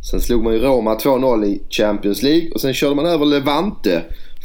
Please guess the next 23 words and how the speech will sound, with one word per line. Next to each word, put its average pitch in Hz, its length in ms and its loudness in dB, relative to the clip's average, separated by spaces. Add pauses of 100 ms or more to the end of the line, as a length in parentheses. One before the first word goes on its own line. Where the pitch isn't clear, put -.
fem 143 240 0
noll 135 200 0
borta. 120 480 0
Och 87 200 0
det, 104 60 0
ja, 139 220 0
det 135 60 0
är 147 40 0
inte 196 160 -4
så 135 240 0
lätt 165 200 -2
att 151 60 -6
slå 147 140 0
Levante 127 440 0
på 110 120 -6
bortaplan. 104 680 -2
Så - 100 -10
det 104 120 -6
var 120 160 -4
verkligen 123 480 -4 (320)
starka 123 600 -2
siffror. 110 600 -2
Och 165 260 2